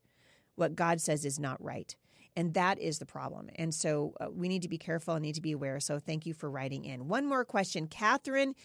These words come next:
in Virginia has an option for dual enrollment. You guys are awesome. You're sending me such great information. "Heidi, I hear a lot of questions about dual enrollment, and I wanted to be sure you're aware of a program that Abeka offers through Pensacola Christian College,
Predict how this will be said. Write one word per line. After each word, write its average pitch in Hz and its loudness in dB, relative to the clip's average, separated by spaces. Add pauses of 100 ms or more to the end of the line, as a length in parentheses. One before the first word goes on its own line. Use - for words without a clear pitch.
(140)
in 214 2
Virginia 190 2 (280)
has 196 4
an 233 0
option 165 0
for 196 -2
dual 160 2
enrollment. 190 2
You 427 -2 (180)
guys 539 6
are 392 8 (100)
awesome. 508 6
You're 320 2
sending 311 2
me 320 2
such - -2
great 233 2
information. 214 0 (320)
"Heidi, 277 6
I 269 8
hear 269 6
a 262 8
lot 240 8
of 269 4
questions 202 2
about 196 2
dual 180 2
enrollment, 190 2
and 175 0
I 170 2
wanted 175 2
to 254 -2
be 269 0
sure 170 0
you're 185 2
aware 165 4
of 165 0
a 170 -4
program 240 0
that 160 -4
Abeka 214 0
offers 147 -2
through 165 -2
Pensacola 165 -4
Christian 151 -6
College, 175 2